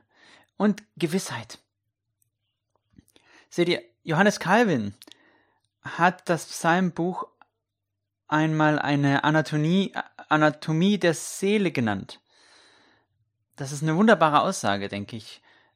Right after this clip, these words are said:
Denn das heißt, dass wir in den Psalmen jede Art von Emotion finden, die das menschliche Herz produzieren kann. Wenn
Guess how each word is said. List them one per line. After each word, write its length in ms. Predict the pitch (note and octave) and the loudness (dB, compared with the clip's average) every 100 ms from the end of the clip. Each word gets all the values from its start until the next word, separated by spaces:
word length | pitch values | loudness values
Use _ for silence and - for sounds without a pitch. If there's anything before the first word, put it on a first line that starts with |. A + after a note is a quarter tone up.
| _ _ _ _ _ _ | _ _ _ _ _ _
Denn 200 | D#3+ D3+ | -2 0
das 200 | D3 C#3 | -2 -2
heißt, 360 | D#3 E3 F3 - - | 2 2 2 -8 -6
dass 260 | D#3+ - | -6 -2
wir 160 | E3+ D#3+ | -2 -2
in 300 | D#3 D3+ - - | -2 -6 -8 -4
den 160 | D3+ | -2
Psalmen 520 | C3 - D3 F3 F3+ E3+ | -2 4 4 6 2 -2
jede 460 | D3+ E3+ A3 G#3+ | -2 0 4 6
Art 320 | - G3 G3+ - | 8 6 6 2
von 180 | F3+ | -4
Emotion 1000 | - E3 D#3+ - - F#3 G3 G#3 G#3 G3+ - _ _ | -2 -2 -2 -4 -4 0 2 2 2 -2 -6 _ _
finden, 640 | - - B3 A3 - E3+ F3 | -6 2 2 2 0 -4 -2
die 100 | E3+ | 2
das 300 | D#3+ D#3+ - - - - - - | 2 0 -14 -20 -20 -20 -14 2
menschliche 420 | F#3+ A#3 A3 F3+ | 4 4 2 2
Herz 240 | F3 G3 | 2 2
produzieren 360 | - F#3 - - | 0 -2 -2 -4
kann. 160 | - - _ _ _ _ _ _ _ _ _ _ _ _ _ _ _ _ - | -6 -12 _ _ _ _ _ _ _ _ _ _ _ _ _ _ _ _ -18
Wenn 440 | D3+ E3 E3 D#3+ | 0 2 2 0